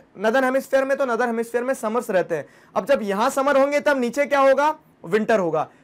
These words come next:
सारा खेल किस चीज पर डिपेंड करता है, सारा खेल डिपेंड करता है, अ, अगर हम देखें सारा खेल डिपेंड करता है सोलर इंसुलेशन पे। तो I hope आपको समझ में आया कि कैसे रोटेशन और रिवोल्यूशन दोनों कहीं ना कहीं बहुत इंपॉर्टेंट होते हैं।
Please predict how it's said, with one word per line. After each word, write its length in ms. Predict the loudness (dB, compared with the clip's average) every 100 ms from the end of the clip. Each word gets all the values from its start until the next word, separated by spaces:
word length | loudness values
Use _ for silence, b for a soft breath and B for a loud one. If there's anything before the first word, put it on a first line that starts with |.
| b
सारा 340 | 0 2 2
खेल 220 | 2 -2
किस 160 | -2 -6
चीज 140 | -8
पर 120 | -4 -2
डिपेंड 260 | 0 0
करता 240 | 0 0 0
है, 160 | -2
सारा 300 | -2 -2 0
खेल 200 | 0 -2
डिपेंड 260 | -2 -4 -2
करता 240 | -4 0
है, 300 | 0 0 -2 B B B -2
अ, 200 | 0 2
अगर 180 | 2 2
हम 120 | 2
देखें 200 | 2 2
सारा 260 | 2 4 4
खेल 180 | 2 0
डिपेंड 280 | -2 -2
करता 220 | -4 -2 -2
है 220 | 0 -4
सोलर 600 | -8 -6 0 2 2 2
इंसुलेशन 520 | -6 -8 -8 -8 -10 -6
पे। 140 | -6 -8 b b 0
तो 140 | 2 4
I 120 | 4
hope 160 | 4
आपको 240 | 2 2 -2
समझ 220 | 0 -2
में 100 | 0
आया 80 | -2
कि 120 | -4
कैसे 420 | 0 0 2 2
रोटेशन 580 | 4 0 0 -2 0 2
और 160 | 2 2
रिवोल्यूशन 500 | 0 -2 -2 -4 -4
दोनों 400 | 0 2 2 0
कहीं 200 | -2 -2
ना 80 |
कहीं 140 | -4 -6
बहुत 260 | -4 -4
इंपॉर्टेंट 460 | -4 -4 -4 -4 -8
होते 200 | -8 -8
हैं। 180 | -10